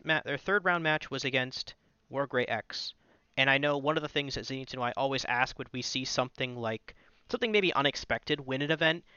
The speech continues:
is, okay, well, what did they play? And,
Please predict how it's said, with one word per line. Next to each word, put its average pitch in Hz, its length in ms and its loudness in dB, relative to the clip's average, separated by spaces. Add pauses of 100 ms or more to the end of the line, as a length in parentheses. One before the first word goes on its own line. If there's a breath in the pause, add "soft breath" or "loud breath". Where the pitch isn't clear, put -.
is, 135 140 -2
okay, 147 200 0
well, 139 140 -6
what 220 120 6
did 208 100 -2
they 151 100 4
play? - 480 -8 (500 soft breath)
And, 120 460 0